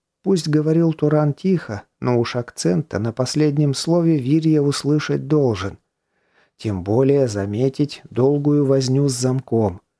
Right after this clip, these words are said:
Только бы цанхи не проверили клетку раньше времени.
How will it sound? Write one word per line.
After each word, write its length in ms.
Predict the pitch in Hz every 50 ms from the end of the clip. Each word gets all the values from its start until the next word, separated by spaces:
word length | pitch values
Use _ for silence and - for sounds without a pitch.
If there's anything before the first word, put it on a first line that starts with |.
| _ _ _ _ _ _ _ _ _ _ _
Только 340 | - 180 185 180 165 - 170
бы 160 | 151 151 151
цанхи 540 | 151 - - - 160 170 170 165 - - 160
не 160 | 151 160 156
проверили 540 | 156 151 147 147 147 156 156 156 151 143 143
клетку 500 | 135 - 139 139 143 135 - - - 135
раньше 360 | 131 127 123 120 - - 127 120
времени. 540 | 127 131 131 110 95 95 92 90 92 -